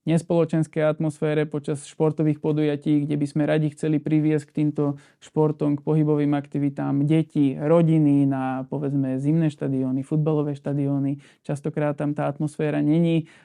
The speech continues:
ehm, ako by som to povedal, pre rodiny i-, ideálna a to sú presne veci, na ktorých sa dá pracovať a je to, ide to od nejakých malých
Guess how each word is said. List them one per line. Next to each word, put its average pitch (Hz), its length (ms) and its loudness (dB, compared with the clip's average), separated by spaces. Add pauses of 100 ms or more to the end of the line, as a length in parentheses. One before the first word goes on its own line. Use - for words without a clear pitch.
ehm, 143 1300 -2 (260)
ako 143 220 -8
by 139 100 -2
som 139 160 -2
to 139 140 -4
povedal, 139 580 -2 (340)
pre 170 200 6
rodiny 175 520 8
i-, 175 380 4
ideálna 175 960 6 (200)
a 139 200 -2 (260)
to 175 100 2
sú 175 200 6
presne 175 320 0
veci, 170 240 2
na 165 120 2
ktorých 165 320 0
sa 170 120 0
dá 160 160 4
pracovať 160 720 -2
a 147 180 -8 (420)
je 165 260 4
to, 165 380 6
ide 160 220 4
to 165 120 -2
od 160 140 0
nejakých 160 480 2
malých 156 640 4